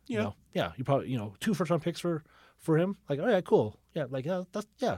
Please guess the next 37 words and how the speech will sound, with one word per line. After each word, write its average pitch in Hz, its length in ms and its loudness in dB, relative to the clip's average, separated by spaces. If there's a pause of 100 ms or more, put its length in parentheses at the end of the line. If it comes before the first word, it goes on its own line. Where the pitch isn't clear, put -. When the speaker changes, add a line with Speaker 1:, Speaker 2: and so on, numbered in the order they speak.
Speaker 1:
make 147 140 -2
that 143 140 -2
trade." 107 300 0 (560)
Now 123 160 4
you 160 100 8
tell 156 100 0
me 156 80 6
that, 156 60 6
I'm 139 80 2
like, 101 260 -4
"That's - 300 -12
not 104 120 -6
enough. 127 320 -8 (440)
It's - 120 -16
not 120 220 2
enough." 151 200 2 (300)
Speaker 2:
Especially 131 400 4
with 113 180 4
what 113 140 4
he's 107 160 -2
been 110 140 -4
able 110 140 -4
to 104 60 -4
prove 127 220 -6
over 127 100 0
Speaker 1:
Yeah, 165 80 6
Speaker 2:
the - 60 0
last - 200 0
Speaker 1:
like, 120 120 0
like, 123 100 2
Speaker 2:
month. 117 380 -2
Speaker 1:
he's 135 160 0
got 131 160 6
a 117 40 0
very 117 200 4
good 135 140 0
contract. 135 640 -4